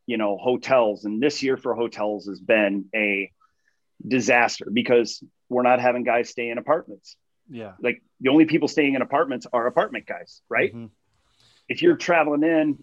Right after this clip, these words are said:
Speaker 1: from Minneapolis and working in Des Moines, you're not staying in the Des Moines house because of covid. So on an average year, I'll book eight hundred fifty hotels. I'm at eleven hundred right now,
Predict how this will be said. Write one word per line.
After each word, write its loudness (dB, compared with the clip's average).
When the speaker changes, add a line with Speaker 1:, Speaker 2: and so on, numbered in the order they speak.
Speaker 1:
from 0
Minneapolis -2
and -10
working -4
in -4
Des -4
Moines, 2
you're 2
not 0
staying -2
in -2
the -2
Des -6
Moines -4
house -4
because -4
of -20
covid. 0
So 4
on 4
an -2
average -2
year, -4
I'll 2
book -2
eight -2
hundred -4
fifty -6
hotels. -4
I'm 4
at 6
eleven 2
hundred -4
right -4
now, -8